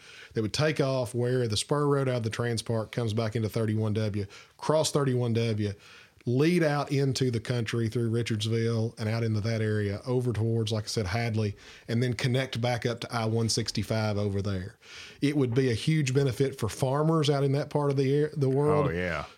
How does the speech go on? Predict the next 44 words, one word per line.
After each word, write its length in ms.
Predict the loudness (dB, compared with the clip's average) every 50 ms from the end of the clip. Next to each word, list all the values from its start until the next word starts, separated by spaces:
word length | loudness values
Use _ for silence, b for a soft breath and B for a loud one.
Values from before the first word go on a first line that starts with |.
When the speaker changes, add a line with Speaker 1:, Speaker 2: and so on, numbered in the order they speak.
| _
Speaker 1:
who 120 | 0 2 4
wouldn't 280 | 4 4 4 4 4
have 100 | 2 2
to 80 | 2 0
come 160 | 0 0 2
all 240 | 2 4 4 6 6
the 60 | 6 4
way 180 | 6 6 4
into 140 | 4 4 2
town 200 | 2 0 0 2
Speaker 2:
Town 340 | 2 2 4 4 4 4 4
to 60 | 4
go 180 | 4 4 4 4
to 80 | 4 4
Owensboro. 600 | 6 6 6 6 6 6 6 6 6 6 4 4
Speaker 1:
Owensboro. 720 | 2 2 0 -2 0 0 0 0 0 -2 -4 -4 -2 0
Speaker 2:
<laughs> 0 |
Yeah. 60 | 0
Speaker 1:
Uh, 140 | 2 2 2
save 220 | 2 4 4 4 4
them 140 | 2 2 2
twenty 260 | 2 2 4 4 4
minutes 320 | 4 4 4 4 4 2
or 80 | 0 2
so 400 | 2 2 2 2 2 2 2 0
on 160 | 0 0 2
their 140 | 2 2 0
trek. 460 | 2 2 2 2 2 0 -2 -4 -8 B B B B B B B
Speaker 2:
If, 220 | 2 2 4 4 4
Speaker 1:
Uh, 40 |
Speaker 2:
and 160 | 4 4 4 2
for 80 | 4
those 280 | 4 6 6 6 4 4
that 120 | 4 4
don't 180 | 4 4 4 4
know, 240 | 4 4 4 2 2
uh, 140 | 2 0 0
grain 340 | 2 2 2 2 2 0 2
farmers, 560 | 4 4 4 4 2 2 2 2 2 2 2
like 180 | 0 0 2 0
in 60 | 0
the 60 | 2 2
Richardsville 560 | 2 2 2 2 0 2 2 2 2 2 2
area, 400 | 2 2 2 2 2 2 0